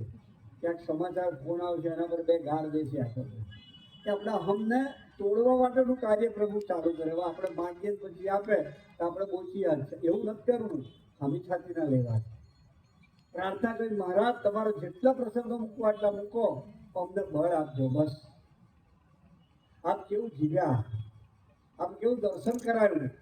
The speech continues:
આપણે નવા વર્ષથી આ બધી શરૂઆત કરવી છે ને પ્રભુને આજે આપણું અહમ જમાડવું છે. તો બાર ઉપર ટાઈમ થઈ ગયો છે, આરતીનો સમય થયો.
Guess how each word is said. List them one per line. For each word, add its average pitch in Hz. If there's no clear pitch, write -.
આપણે 156
નવા 185
વર્ષથી 233
આ 226
બધી 254
શરૂઆત 220
કરવી 226
છે 226
ને 202
પ્રભુને 180
આજે 208
આપણું 208
અહમ 202
જમાડવું 208
છે. -
તો 139
બાર 127
ઉપર 135
ટાઈમ 131
થઈ 131
ગયો 143
છે, 151
આરતીનો 127
સમય 135
થયો. 156